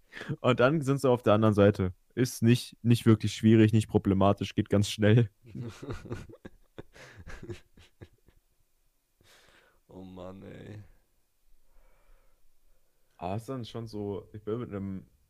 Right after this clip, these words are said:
Speaker 1: mit 'nem Zug gefahren, der von Düsseldorf bis nach Köln durchgefahren ist,
Speaker 2: Bis
Speaker 1: ohne
Speaker 2: nach
Speaker 1: Halt.
Speaker 2: Köln.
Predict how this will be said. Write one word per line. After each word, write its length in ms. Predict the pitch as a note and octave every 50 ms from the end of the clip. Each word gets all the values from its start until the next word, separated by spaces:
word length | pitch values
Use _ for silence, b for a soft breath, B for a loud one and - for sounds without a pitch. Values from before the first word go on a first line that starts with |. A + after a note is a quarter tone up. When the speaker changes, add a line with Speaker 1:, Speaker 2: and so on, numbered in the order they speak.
| _ _ _ _ _ _ _ _ _ _
Speaker 1:
mit 180 | G#2+ G#2+ - -
'nem 280 | G2+ G2+ G2 F#2+ F#2+ -
Zug 240 | - - - _
gefahren, 500 | - B2+ - - - A#2 A#2 A#2+ B2 A#2
der 180 | G#2 G2+ G2 G2+
von 320 | - _ - G2+ G2 G2 - _ _ _
Düsseldorf 600 | - B2+ - - C#3 A#2 G#2+ - A2 G#2+ A2 A2 _
bis 180 | - G#2 -
nach 240 | - F#2+ - - _ _ _
Köln 580 | - - - A#2+ G#2+ G#2 G#2 G#2 G2+ G2+ G2+ G2+ _ _ _ _
durchgefahren 1000 | A2 G#2+ G#2+ A2 A2+ A2 - _ - G#2 - - _ F#2 F2+ F#2 F2+ F2+ F#2
ist, 260 | F#2 F#2+ G#2 - - -
Speaker 2:
Bis 60 | -
Speaker 1:
ohne 160 | F#2 G2+ G#2
Speaker 2:
nach 200 | G#2 F#2+ F#2+ G2
Speaker 1:
Halt. 380 | G2+ F#2+ F#2 F#2 F#2 - - -
Speaker 2:
Köln. 680 | - - - G#2+ A2 G#2+ G#2+ G2+ G2 F#2 F#2 F#2 F#2